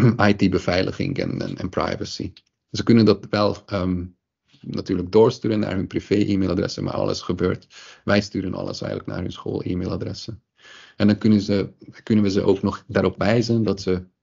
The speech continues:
bij het elektronisch ondertekenen hun volledige naam moeten gebruiken. Ja, dus dat is eigenlijk het, eh, aanmeldingsformulier. Dat vullen ze dan in en op het moment dat ze dit formulier gaan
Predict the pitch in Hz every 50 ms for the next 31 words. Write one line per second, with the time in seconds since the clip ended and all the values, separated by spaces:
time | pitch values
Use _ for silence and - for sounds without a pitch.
0 | _ _ _ - 90 87 90 87 - _ _ - 101 85 87 - - 104 107 107
1 | 101 - - 107 104 92 92 95 - 98 98 202 - - 95 95 95 - - _
2 | _ _ _ _ _ _ - 104 98 90 - 85 87 87 90 90 90 90 90 85
3 | 80 80 82 82 82 - - _ - 98 - - - - - - - - - -
4 | - - - - - - _ _ _ _ _ _ _ _ _ _ _ _ _ _
5 | _ _ _ _ _ _ _ _ _ _ _ _ - - - - - - - -
6 | _ _ _ _ _ _ _ _ _ _ _ _ _ _ _ - 127 101 95 -
7 | - - _ - 104 - - 123 127 120 107 117 110 104 101 98 92 - 101 95
8 | - - 101 95 92 90 101 104 101 95 95 90 90 92 92 95 - - - 92
9 | 92 95 98 101 110 127 156 185 - - - _ _ _ _ _ _ _ _ _
10 | - 107 104 - - 113 104 104 98 95 87 85 90 - 131 160 170 160 - 113
11 | 113 110 - - - - 98 104 110 120 113 101 95 - - - 92 90 - -
12 | - - - 104 101 101 98 101 101 - - 92 -